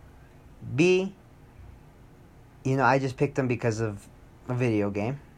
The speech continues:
<laughs> unfortunately, uh, or fortunately.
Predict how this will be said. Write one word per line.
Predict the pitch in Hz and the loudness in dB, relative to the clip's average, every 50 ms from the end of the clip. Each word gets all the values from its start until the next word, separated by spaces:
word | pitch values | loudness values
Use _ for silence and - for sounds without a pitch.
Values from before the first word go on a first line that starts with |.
| - - - - - - - - | -20 -20 -20 -20 -18 -18 -10 -4
<laughs> | - 127 - - 120 104 104 127 - - | -4 -4 -4 -4 -8 -8 -8 -10 -10 -8
unfortunately, | - 117 110 - 117 110 107 - 117 110 104 98 107 113 131 - - - - - - - - - - - - - - - | -6 -6 -4 -2 -2 -2 -2 -2 -4 -4 -4 -4 -4 -6 -8 -10 -16 -20 -20 -20 -20 -20 -20 -20 -20 -20 -20 -12 -4 0
uh, | 101 107 104 101 95 87 - | 4 4 4 4 2 0 2
or | - 123 185 226 | 4 6 6 6
fortunately. | 233 - 170 185 240 226 - 170 131 107 98 90 95 | 4 2 0 0 0 0 -2 -2 -2 -2 -2 -4 -8